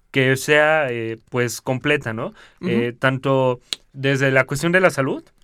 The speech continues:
Speaker 1: que es sin duda algo que, que debe de ser así, porque, ah, para empezar está en la legislación mexicana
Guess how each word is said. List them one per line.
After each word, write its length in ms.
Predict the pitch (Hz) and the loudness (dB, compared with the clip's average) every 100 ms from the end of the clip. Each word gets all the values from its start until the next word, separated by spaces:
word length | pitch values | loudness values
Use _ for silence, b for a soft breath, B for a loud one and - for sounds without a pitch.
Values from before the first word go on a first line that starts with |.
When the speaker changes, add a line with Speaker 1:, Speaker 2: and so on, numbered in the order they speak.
| _ - | _ -6
Speaker 1:
que 260 | 127 131 | -2 0
es 100 | 135 | -2
sin 220 | - 147 139 | -2 -6 -2
duda 500 | 143 147 123 110 104 | 2 4 4 2 2
algo 320 | 127 135 127 | 0 0 -4
que, 340 | - 104 101 101 | -6 -8 -8 -12
que 100 | - | -8
debe 200 | 117 135 | -2 2
de 80 | 135 | 2
ser 180 | - 139 | 4 2
así, 220 | 127 147 | 2 0
porque, 420 | 143 151 - 113 | -4 -6 -4 -6
ah, 160 | 123 123 | -4 -4
para 160 | 123 123 | 0 0
empezar 300 | 123 123 143 | -2 -2 -2
está 160 | 143 | -2
en 60 | 147 | -2
la 80 | 135 | -2
legislación 460 | 113 120 120 143 | -4 -6 -6 -6
mexicana 460 | 147 131 - 135 | -8 -10 -8 -6